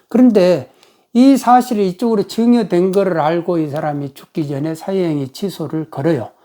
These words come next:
이 사람이 사회행위, "이거는 취소해달라."라고 이렇게 걸은 거죠. 그러니까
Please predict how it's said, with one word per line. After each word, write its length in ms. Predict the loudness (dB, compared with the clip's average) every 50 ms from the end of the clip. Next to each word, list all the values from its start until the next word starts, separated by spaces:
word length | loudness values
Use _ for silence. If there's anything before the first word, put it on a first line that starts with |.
| _ _ _ _ _ -6
이 100 | -6 -4
사람이 540 | -4 -4 -4 -4 -4 -4 -4 -6 -6 -8
사회행위, 800 | -10 -8 -4 -2 0 2 2 2 2 2 2 0 0 -2 -4 -8 -16 -20 -20 _ _ _ _ _ _ _ _
"이거는 500 | -2 0 2 4 4 4 2 2 0 -2 -6 -10 -20 _ _ _ _ _ _ _ -20
취소해달라."라고 1800 | -14 -6 -4 -4 -2 -2 0 0 0 2 4 4 2 2 0 -4 -4 -2 -2 -2 -4 -6 -10 -16 _ _ _ _ _ -12 -10 -10 -8 -8 -8 -8
이렇게 440 | -8 -10 -12 -14 -14 -12 -14 -14 -14 _ _ _ _ _
걸은 360 | -6 -2 0 2 2 2 0 0
거죠. 580 | -2 -6 -6 -8 -12 -12 -12 -12 -14 -14 -16 _ _ _ _ _ _ _ _ -20 -20 -20 _ _ _ _ _ _ _ _ _ 0
그러니까 1000 | 2 4 4 6 6 4 4 2 2 2 2 4 4 2 2 0 -4 -8 -12 -16